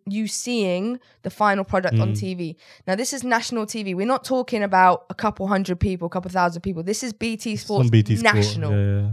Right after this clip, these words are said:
Speaker 1: Like, I've had people come to Metrics saying, "Oh my God, you are an Ultimate Goal."
Speaker 2: Yeah.
Speaker 1: This is national. And, you know, that's what really put me off coming out of it. It really put me off of the series was that the politics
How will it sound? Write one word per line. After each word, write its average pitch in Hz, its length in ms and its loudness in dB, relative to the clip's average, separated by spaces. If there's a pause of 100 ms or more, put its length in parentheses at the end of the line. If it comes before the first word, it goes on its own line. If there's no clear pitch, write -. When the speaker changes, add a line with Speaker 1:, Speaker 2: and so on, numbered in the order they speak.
Speaker 1:
Like, 190 200 4
I've 240 160 4
had 247 160 -2
people 233 200 -4
come 226 220 -4
to 220 80 -10
Metrics - 400 -8
saying, 196 160 0
"Oh 202 100 0
my 202 100 -4
God, 185 300 -2
you 190 120 2
are 185 80 4
an 185 80 0
Ultimate 180 400 -6
Goal." 156 260 -4 (120)
Speaker 2:
Yeah. 110 160 4
Speaker 1:
This - 140 0
is - 180 -2
national. 214 640 -2
And, 180 300 0 (1000)
you 214 60 -2
know, 196 160 4
that's - 440 0 (120)
what 214 260 0
really 202 420 0
put - 220 -2
me 190 140 0
off 175 380 -2
coming 208 280 -2
out 196 200 2
of 175 120 -6
it. 165 220 -4 (1000)
It 180 140 -2
really 190 240 4
put - 200 0
me 175 100 -2
off 175 160 -4
of 185 60 -8
the 175 60 -6
series 170 500 -6
was 165 180 -6
that 156 300 -2 (580)
the 180 120 -6
politics 196 920 0